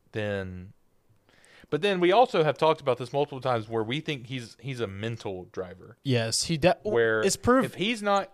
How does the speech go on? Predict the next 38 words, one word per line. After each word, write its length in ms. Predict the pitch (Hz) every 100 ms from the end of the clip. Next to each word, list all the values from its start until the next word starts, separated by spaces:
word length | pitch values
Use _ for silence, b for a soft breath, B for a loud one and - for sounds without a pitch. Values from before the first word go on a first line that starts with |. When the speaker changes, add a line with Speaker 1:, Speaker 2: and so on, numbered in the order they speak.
| -
Speaker 1:
if 140 | 127
he 140 | 185
knows 420 | 185 139 151 160 151
he's 180 | 147
not 200 | 123 127 127
in 80 |
a 40 | 113
good 260 | 101 110 -
seat, 480 | - 113 90 - - _
I 80 | 110
feel 160 | - 139
like 140 | 113
it's 160 | 104 -
just 160 | 101
gonna, 200 | - 95 87 _
like, 280 | 104 90 - _ _ _ _ _
completely 480 | - 110 127 117 107
destroy 340 | 95 - 107
his 140 | 98 92
mental, 480 | 95 90 92 90 -
and 120 | 101
he's 140 | 101 92
just 160 | 95
not 160 | 104 95
gonna 140 | 95
race 240 | 90 90 -
good. 240 | - -
Speaker 2:
Because 320 | 147 - 196 -
if 140 | 180
Ricciardo 320 | 180 185 202 240
had 220 | 240 180
one 460 | 139 127 147 170
race 380 | 160 139 151 156
in 80 | 160
a 40 | 135
Mercedes 600 | 131 - 123 127 143 165
next 260 | 165 -
year, 340 | 180 175 175